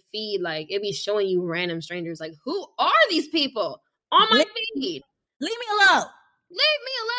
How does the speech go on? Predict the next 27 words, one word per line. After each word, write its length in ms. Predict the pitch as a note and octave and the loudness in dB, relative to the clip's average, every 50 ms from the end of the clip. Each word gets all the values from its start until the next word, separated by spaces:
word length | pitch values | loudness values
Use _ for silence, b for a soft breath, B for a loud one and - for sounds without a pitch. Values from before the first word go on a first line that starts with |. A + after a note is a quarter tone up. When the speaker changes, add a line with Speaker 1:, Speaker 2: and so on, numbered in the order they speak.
| B4 A#4 F#4+ | -4 -4 -4
Speaker 1:
alone. 140 | B3+ G#3 G3 | -6 -8 -4
Like, 160 | C4 D4 D4 C#4+ | -2 -2 -2 -2
it's 140 | F#4+ - - - | -4 -10 -10 -10
to 20 | A#4+ | -12
the 60 | A#4 - | -10 -6
point 180 | - G#4 G4 - | -6 -6 -6 -6
I 60 | D4+ | -6
don't 140 | F#4+ G#4+ G#4+ F#4 D#4+ | -10 -10 -12 -16 -18
even 120 | C#4 C4 | -16 -16
scroll 520 | - - - - - C4+ C#4+ D#4+ F#4 F#4 | -14 -14 -14 -8 -2 0 0 2 2 2
on 140 | E4 D4 C4 | 0 0 0
Instagram. 580 | G3+ A3 A#3 A3+ - G#3+ G3+ F#3 F3 D3+ D3+ F#3+ | -2 -6 -8 -8 -8 -10 -10 -10 -10 -10 -6 -6
Like, 140 | G#3+ G#3+ - | -4 -2 0
I 180 | G#3+ B3+ E4 G4 | 0 0 0 0
might 200 | F4+ E4+ E4+ D4 | -2 -4 -4 -6
see 140 | D4 - D4+ B3 | -8 -12 -12 -14
the 80 | B3+ - | -12 -8
first 260 | - C#4 D4 C#4+ - | -8 -8 -8 -8 -10
picture, 280 | - D4 D4 - - C4+ B3 | -12 -12 -12 -14 -16 -8 -2
but 100 | B3 C4 | -2 0
I'm 120 | F4 G#4 | 0 -2
not 140 | G4 D#4 C4+ | -4 -6 -6
scrolling. 360 | - - - B3 G#3 F#3+ F#3 G#3 | -8 -8 -6 -6 -6 -2 -2 -2
I'll 160 | B3 D#4 D#4 | -2 0 0
watch 180 | D4+ C#4+ C#4+ C#4 | 0 0 0 -2
the 80 | - A3+ | -6 -10
first, 340 | - C4 C4 C4 C4 - | -6 -4 -2 -2 -4 -6